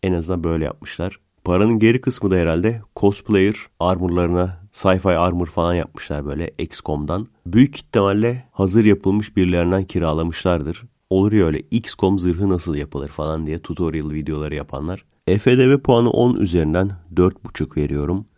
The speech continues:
Bir ton para harcamışlar, yazık olmuş. Çünkü bence en büyük sıkıntısı çok karışık bir film. Çok anlaşılmaz bir film. Bir sürü klişeyi üst üste üst üste koymuşlar.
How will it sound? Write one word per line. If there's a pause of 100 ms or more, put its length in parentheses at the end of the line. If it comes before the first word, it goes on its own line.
(120)
Bir
ton
para
harcamışlar,
yazık
olmuş. (180)
Çünkü (180)
bence
en
büyük
sıkıntısı (240)
çok
karışık
bir
film. (280)
Çok
anlaşılmaz
bir
film. (220)
Bir
sürü
klişeyi
üst
üste
üst
üste
koymuşlar.